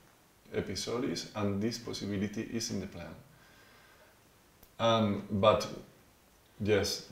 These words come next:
when we have to prepare areas for evacuation, we are only thinking about the, uh, likely areas.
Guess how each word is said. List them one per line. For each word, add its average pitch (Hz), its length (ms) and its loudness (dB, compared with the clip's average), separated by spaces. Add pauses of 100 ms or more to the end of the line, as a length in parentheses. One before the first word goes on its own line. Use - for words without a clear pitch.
(140)
when 101 300 0
we 104 200 4
have 104 400 0
to 110 80 -2
prepare 101 520 2 (140)
areas 107 460 2
for - 160 -4
evacuation, 101 720 -4
we 110 160 2
are 107 260 2
only 110 240 2
thinking 110 380 -2
about 90 400 -2 (540)
the, 95 420 4
uh, 87 540 -2
likely 95 540 -2
areas. 85 480 -6